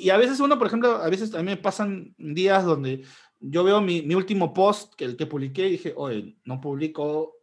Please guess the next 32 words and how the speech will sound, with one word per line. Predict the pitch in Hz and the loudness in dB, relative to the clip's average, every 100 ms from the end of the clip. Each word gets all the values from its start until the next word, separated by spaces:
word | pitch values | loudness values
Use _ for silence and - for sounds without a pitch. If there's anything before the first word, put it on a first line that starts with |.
| - | -14
en | 139 | -12
mi | 123 | -8
Instagram | 143 139 165 165 165 190 _ _ _ _ | -10 -6 -4 -2 -4 -8 _ _ _ _
desde | 107 123 | -14 -10
hace | 131 160 156 131 _ _ | -8 -4 -6 -6 _ _
una | 147 160 | -8 -8
semana, | - 101 151 190 135 | -8 -4 -4 -2 -4
no | 143 | -4
publico | 151 165 175 | -4 -4 0
nada", | 147 220 165 | 4 4 4
digo, | 160 151 | 2 0
¿no? | 127 156 220 | -2 -6 -8
Entonces | 135 147 175 | -8 -4 -4
es | 196 185 | -4 0
como | 220 220 | 2 4
que | 220 | 4
de | 180 | 4
pronto | - 226 226 - - - | 2 -2 -2 -6 -12 -6
hasta | - 180 | 0 2
te | 175 | 6
llegas | 233 | 6
a | 262 | 6
sentir | 240 180 254 | 4 4 6
mal, | 214 233 349 170 | 8 8 6 6
weón, | 151 170 151 135 - - | 6 4 0 -4 -14 -6
y | |
estás | 170 233 | 2 2
buscando | 254 233 233 247 254 254 | 2 2 2 2 0 -2
qué | 254 220 | -4 -2
cosa | 240 240 240 | 2 4 2
hacer | 226 208 311 359 - _ | 4 4 4 0 -16 _
para, | - 156 143 143 139 | 0 2 4 2 -2